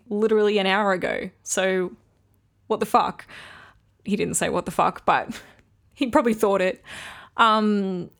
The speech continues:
and in that moment, I had a choice to make.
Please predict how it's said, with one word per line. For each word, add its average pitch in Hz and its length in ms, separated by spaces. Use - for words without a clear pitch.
and 240 140
in 285 140
that 269 180
moment, 220 500
I 196 60
had 247 160
a 269 60
choice 254 320
to 226 60
make. 180 300